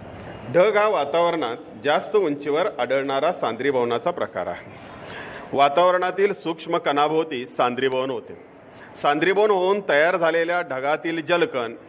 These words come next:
हिमकण अत्यंत सूक्ष्म असल्याने जवळजवळ वजनविरहित अवस्थेत असतात. त्यामुळे ढग हवेत तरंगत राहतात. सूर्याच्या उष्णतेने जमीन व पाणी तापते. भूपृष्ठालगतची हवा तापते,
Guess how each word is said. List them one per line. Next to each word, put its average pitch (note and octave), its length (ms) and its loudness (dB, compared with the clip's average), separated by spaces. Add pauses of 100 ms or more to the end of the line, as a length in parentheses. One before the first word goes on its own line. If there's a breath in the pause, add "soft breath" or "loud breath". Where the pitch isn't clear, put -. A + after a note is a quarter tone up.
(100)
हिमकण C#3 500 2 (440 loud breath)
अत्यंत G#3 500 0
सूक्ष्म A3+ 520 2
असल्याने C3 500 0 (420)
जवळजवळ D#3 600 2 (120)
वजनविरहित C#3+ 920 2
अवस्थेत B2 480 -2
असतात. G2+ 340 -4 (600 loud breath)
त्यामुळे E3 260 4
ढग E3 340 2 (260)
हवेत D3+ 300 2 (140)
तरंगत A#2+ 360 -2
राहतात. G2 320 -8 (720 loud breath)
सूर्याच्या F#3 560 4
उष्णतेने F3+ 680 2
जमीन D3 480 2
व F#3+ 160 4
पाणी C#3 320 0
तापते. C3+ 460 -2 (560 loud breath)
भूपृष्ठालगतची E3+ 1040 2
हवा C#3 320 0
तापते, E3+ 460 -2